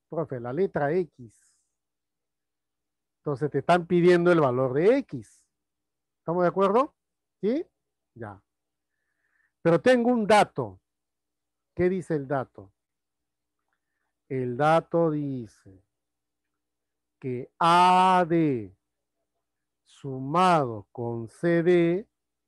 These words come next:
dice que me tiene que dar treinta y seis. ¿Cierto? Ya, ese, ese es el dato. Pero ahora voy a reemplazar.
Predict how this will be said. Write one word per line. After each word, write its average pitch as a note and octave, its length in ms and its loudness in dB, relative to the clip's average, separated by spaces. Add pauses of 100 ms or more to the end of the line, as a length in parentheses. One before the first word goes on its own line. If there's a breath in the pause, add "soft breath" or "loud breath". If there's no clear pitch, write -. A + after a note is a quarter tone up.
(300)
dice D3 340 -8
que D3+ 120 -2
me B2+ 160 -4
tiene D3 320 -2
que C3 140 -4
dar D3 300 0
treinta A2 560 -10
y G2 140 -20 (100)
seis. G#2 260 -20 (2000)
¿Cierto? G3+ 580 2 (1200)
Ya, A2+ 180 -18
ese, A3+ 380 -4
ese E3 220 -4
es D#3+ 60 -8
el B2+ 180 -2
dato. - 420 -2 (1700)
Pero E3+ 220 4
ahora A3 220 6
voy A3+ 180 6
a A#3 100 6
reemplazar. D3 840 -2